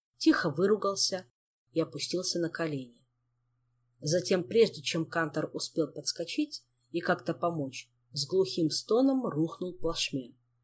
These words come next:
не сгибаясь, как падает палка или доска.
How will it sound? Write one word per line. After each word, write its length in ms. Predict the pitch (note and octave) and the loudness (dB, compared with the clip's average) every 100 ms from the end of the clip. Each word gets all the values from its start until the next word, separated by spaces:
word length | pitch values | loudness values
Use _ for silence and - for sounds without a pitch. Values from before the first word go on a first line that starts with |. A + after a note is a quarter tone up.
| _ _ _ | _ _ _
не 160 | - A3 | 0 2
сгибаясь, 760 | G#3+ C4 A3 D3+ A#2+ - - _ _ _ - | 2 2 2 0 -2 -8 -12 _ _ _ -8
как 240 | D#3 - | -8 2
падает 440 | G#3+ A#3 D#3+ D3 | 4 4 2 0
палка 320 | - G#3+ A3+ D#3+ | 0 0 0 -4
или 260 | - D#3+ | -2 -2
доска. 560 | E3 F3 - - C3+ | -2 0 -2 -4 -12